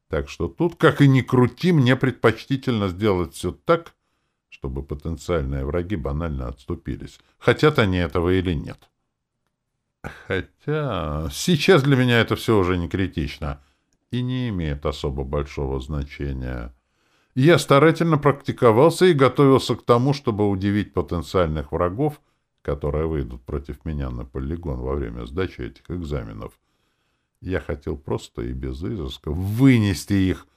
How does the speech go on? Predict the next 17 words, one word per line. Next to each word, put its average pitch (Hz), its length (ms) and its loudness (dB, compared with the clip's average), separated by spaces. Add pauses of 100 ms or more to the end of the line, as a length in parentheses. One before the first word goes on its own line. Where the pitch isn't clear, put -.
(540)
кто 90 200 -6
бы 67 140 -4
что - 200 -10
ни 62 140 -6
говорил. 71 640 -6 (380)
Конечно, 151 540 6
на 139 180 6
сдаче 127 420 4
экзамена 110 520 2
по 123 140 -2
стихии 110 440 -2
воды 104 360 2
у 101 60 2
меня 92 300 0
будет 90 360 0
определённый 90 920 0
карт-бланш. 90 1080 0